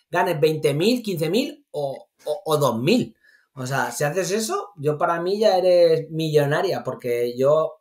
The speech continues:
creo que lo que más valor es el tiempo. O sea, el tiempo de estar haciendo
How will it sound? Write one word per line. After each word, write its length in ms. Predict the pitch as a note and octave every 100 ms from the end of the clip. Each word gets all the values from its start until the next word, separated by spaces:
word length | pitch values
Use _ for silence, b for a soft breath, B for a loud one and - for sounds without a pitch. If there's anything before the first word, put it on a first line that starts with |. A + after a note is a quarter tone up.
| _
creo 300 | D3 E3 E3+
que 160 | E3
lo 280 | D3 C#3 C3+
que 160 | - C3+
más 480 | D3 E3+ - - b b b
valor 320 | C#3 D3+ E3 G3
es 140 | -
el 180 | D3 C3
tiempo. 460 | A2+ G#2+ A#2 G#2+ _
O 40 |
sea, 420 | - A#2+ A#2 A2+
el 140 | A2+ A2+
tiempo 280 | C#3+ D3 F3+
de 80 |
estar 280 | C#3+ - D#3+
haciendo 840 | D#3 D#3+ F3+ A#3+ B3 D#3 B2+ A2+